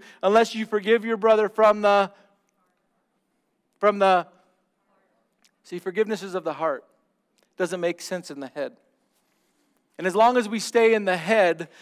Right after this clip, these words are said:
as long as we stay, stay up and present our case, and we st-, we're the, we're the prosecutor,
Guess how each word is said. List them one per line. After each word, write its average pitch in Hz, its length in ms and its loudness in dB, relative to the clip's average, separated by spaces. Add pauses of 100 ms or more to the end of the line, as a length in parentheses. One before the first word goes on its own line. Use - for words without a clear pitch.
(280)
as 202 480 2
long 262 260 4
as 233 120 2
we 220 160 -4
stay, 240 440 2
stay 233 360 4
up 233 240 6
and 185 140 -8
present 208 340 2
our 208 80 4
case, 214 460 2 (200)
and 190 120 -2
we 185 100 -2
st-, 233 220 -4
we're 214 120 6
the, 208 140 0
we're 220 220 2
the 240 80 4
prosecutor, 208 840 0